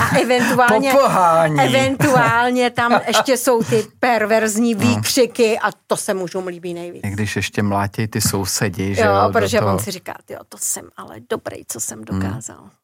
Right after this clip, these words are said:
Speaker 1: Jo, jo, tak, takhle to máme my ženy. Jak to máte vy,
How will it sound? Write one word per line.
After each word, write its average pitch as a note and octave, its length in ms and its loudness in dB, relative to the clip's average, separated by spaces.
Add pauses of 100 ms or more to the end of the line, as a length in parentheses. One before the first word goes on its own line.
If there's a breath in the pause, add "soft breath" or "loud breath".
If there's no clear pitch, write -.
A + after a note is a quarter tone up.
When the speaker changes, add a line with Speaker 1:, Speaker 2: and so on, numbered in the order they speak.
(140)
Speaker 1:
Jo, D4 160 4
jo, C4+ 200 2 (320 loud breath)
tak, C#4 220 -2 (220)
takhle C4+ 280 -2
to C#4 120 0
máme C4+ 320 2
my C4+ 160 0
ženy. G#3+ 420 -2 (240 loud breath)
Jak A#3 220 0
to C#4 140 0
máte C4 360 2
vy, G#3 300 -2